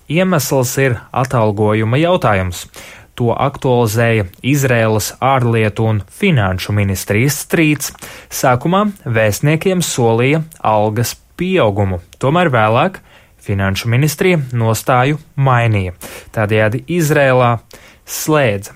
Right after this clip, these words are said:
diplomātiskās misijas un pakalpojumus sabiedrībai. Un vēl Facebook maksās piecsimt astoņdesmit tūkstošus eiro par datu pārkāpumiem.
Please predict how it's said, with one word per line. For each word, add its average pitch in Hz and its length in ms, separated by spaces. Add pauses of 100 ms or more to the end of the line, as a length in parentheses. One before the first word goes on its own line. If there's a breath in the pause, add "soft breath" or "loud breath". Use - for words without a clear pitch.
diplomātiskās 110 1160
misijas 147 520
un 147 240
pakalpojumus 101 960 (120)
sabiedrībai. 95 1000 (400 loud breath)
Un 240 180
vēl 139 260 (140)
Facebook 190 680
maksās 147 540
piecsimt 180 720
astoņdesmit 135 960
tūkstošus 117 840
eiro 147 380
par 123 380 (120)
datu 110 540
pārkāpumiem. 98 800